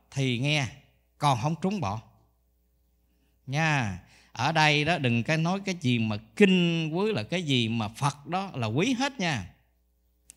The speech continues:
Đức Phật nói rất là rõ. Cái kinh nào mà quý vị nghe không nổi á, bỏ không sao hết.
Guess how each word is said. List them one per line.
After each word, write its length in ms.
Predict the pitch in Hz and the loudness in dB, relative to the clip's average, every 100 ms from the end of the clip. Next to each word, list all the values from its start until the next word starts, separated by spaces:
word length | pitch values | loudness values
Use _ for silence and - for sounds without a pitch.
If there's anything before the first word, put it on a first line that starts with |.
| - - - | -20 -20 -8
Đức 160 | 139 | -8
Phật 220 | - 107 - | -4 -6 -2
nói 140 | 156 | -2
rất 200 | 190 - | -2 -2
là 100 | 117 | -2
rõ. 380 | 101 95 123 233 - - _ _ _ - - _ _ | 0 0 0 -4 -10 -20 _ _ _ -20 -20 _ _
Cái 120 | 190 220 | -4 -2
kinh 420 | - 208 185 165 | 2 4 4 2
nào 180 | 127 120 | 2 2
mà 120 | 117 | 0
quý 180 | 208 185 | 0 0
vị 140 | 123 | 2
nghe 260 | 143 180 170 | 4 4 4
không 240 | 180 160 | 0 0
nổi 300 | 113 151 302 | 2 2 2
á, 200 | 294 269 - _ _ _ _ _ _ _ _ _ _ _ _ _ _ _ _ _ _ - | 2 -2 -6 _ _ _ _ _ _ _ _ _ _ _ _ _ _ _ _ _ _ -8
bỏ 260 | 107 117 | -2 -2
không 140 | 180 165 | -2 -2
sao 160 | 143 | -2
hết. 140 | 113 | -4